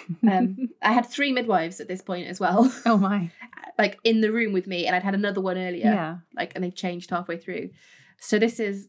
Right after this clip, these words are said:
Speaker 2: six peop-, seven people, eight people, including the two from the, the, like, the first ward who'd seen my vagina that day,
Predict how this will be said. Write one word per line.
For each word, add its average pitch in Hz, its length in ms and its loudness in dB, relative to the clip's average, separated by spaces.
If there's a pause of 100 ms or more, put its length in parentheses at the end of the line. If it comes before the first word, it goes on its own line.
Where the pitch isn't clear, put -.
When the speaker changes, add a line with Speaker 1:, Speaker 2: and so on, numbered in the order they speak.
Speaker 2:
six - 280 -4
peop-, 196 260 -4
seven 269 300 2
people, 196 420 -6 (560)
eight 240 200 0
people, 185 420 -10 (320)
including 190 320 -4
the 180 60 -8
two 190 260 -8
from 185 380 -12 (340)
the, 185 260 -4
the, 180 80 -6
like, 175 140 -10
the 190 60 -18
first 180 260 -10
ward 147 160 -10
who'd 185 160 -12
seen 175 140 -10
my 175 100 -10
vagina 165 320 -12
that - 160 -14
day, 190 260 -12